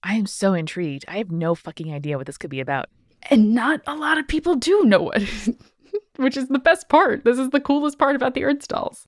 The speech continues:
Speaker 1: I'm trying to picture, too. Like, it doesn't sound like there's even a consistent size. Like, I'm sure that someone would have figured out if it was, like, the size of a barrel of beer, you know, and, like, if it was created,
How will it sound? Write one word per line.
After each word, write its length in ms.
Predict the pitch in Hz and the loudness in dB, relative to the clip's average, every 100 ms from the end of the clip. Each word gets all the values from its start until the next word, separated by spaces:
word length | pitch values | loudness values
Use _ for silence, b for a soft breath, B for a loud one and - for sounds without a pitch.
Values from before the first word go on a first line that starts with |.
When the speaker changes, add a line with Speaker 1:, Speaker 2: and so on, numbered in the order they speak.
| - | -6
Speaker 1:
I'm 140 | 269 | -6
trying 160 | 320 349 | -4 -4
to 60 | |
picture, 260 | 339 302 320 | -4 -6 -6
too. 340 | - 330 262 | -2 0 0
Like, 220 | - - 247 | 0 -2 0
it 60 | |
doesn't 240 | 294 302 302 | -2 -2 -4
sound 180 | 311 | -2
like 140 | 285 233 | -2 0
there's 220 | 240 226 | 0 -2
even 240 | 247 240 | -4 -2
a 40 | 208 | -2
consistent 560 | 233 214 233 226 208 | -2 -2 -4 -4 -6
size. 480 | - 165 170 143 87 | -4 0 2 2 0
Like, 120 | 170 | -4
I'm 100 | 190 | -4
sure 300 | 190 - 277 | -4 -2 2
that 140 | 247 208 | 2 2
someone 200 | 226 214 | 0 2
would 100 | 185 | 2
have 60 | |
figured 320 | - 202 175 175 | 0 -2 0 2
out 160 | 165 | 2
if 100 | 180 | 0
it 80 | 214 | -4
was, 100 | 190 | -2
like, 140 | 190 | -2
the 80 | 170 | -2
size 360 | - 131 - 147 | -8 -8 -8 -4
of 80 | 180 | -2
a 80 | |
barrel 520 | 185 - 135 143 202 254 | -2 0 2 4 4 2
of 180 | 240 - | 0 -4
beer, 400 | 302 247 180 - | 0 4 4 4
you 120 | 214 | 4
know, 180 | 185 202 | 4 4
and, 100 | 202 | 2
like, 140 | 185 | 2
if 60 | - | 2
it 120 | 190 | 2
was 220 | 190 185 | 2 0
created, 580 | - 247 233 240 240 | -6 -6 -4 0 -2